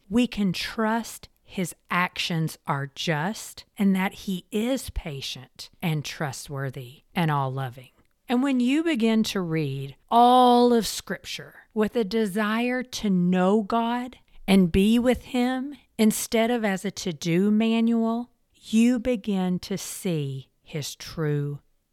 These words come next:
character. And if you don't, I challenge you to ask him to show you his true character as you read. "God, show me your goodness in this passage,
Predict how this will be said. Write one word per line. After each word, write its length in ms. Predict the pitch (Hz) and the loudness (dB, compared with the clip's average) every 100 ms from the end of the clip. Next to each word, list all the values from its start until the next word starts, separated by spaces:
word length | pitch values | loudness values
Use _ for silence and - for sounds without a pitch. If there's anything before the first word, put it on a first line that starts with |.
| _ - | _ -14
character. 680 | - 139 123 _ 139 - - _ _ _ _ _ _ _ - | -8 -8 -10 _ -20 -20 -20 _ _ _ _ _ _ _ 0
And 100 | 233 | 4
if 160 | 247 233 | 4 2
you 160 | 226 | -4
don't, 420 | 180 180 190 277 - _ _ _ | -2 -2 -2 -4 -8 _ _ _
I 120 | 254 | -6
challenge 560 | 277 - 254 254 320 233 | -4 -4 -4 -4 -4 -2
you 100 | 240 | -4
to 140 | 185 - _ - | -6 -10 _ -10
ask 500 | 202 202 233 - - | -6 -4 -4 -6 -12
him 400 | 165 139 131 139 _ - | -10 -10 -10 -14 _ -12
to 140 | - | -6
show 500 | 208 - - 226 240 | -4 -4 -2 0 2
you 260 | 277 214 170 | 0 0 0
his 320 | 143 160 - | 0 -2 -4
true 320 | - - 143 | -10 -6 -6
character 720 | 143 - 135 135 - 147 135 - - | -6 -10 -10 -12 -14 -12 -12 -14 -6
as 500 | 170 160 156 151 - - | -2 0 -2 -4 -12 -10
you 180 | 156 139 | -6 -6
read. 500 | 135 127 120 - - _ _ _ _ _ _ _ - | -6 -6 -8 -16 -20 _ _ _ _ _ _ _ -2
"God, 240 | 220 262 | 2 2
show 480 | - - - 269 349 | 2 -2 2 2 2
me 200 | 349 339 | 2 2
your 200 | 294 285 | 2 0
goodness 640 | 226 269 320 339 311 240 - | 0 0 -2 0 -2 -4 -2
in 220 | 233 214 | 0 2
this 260 | 185 170 - | 0 -4 -8
passage, 760 | - 151 139 - 139 - - | -14 -12 -12 -14 -20 -20 -18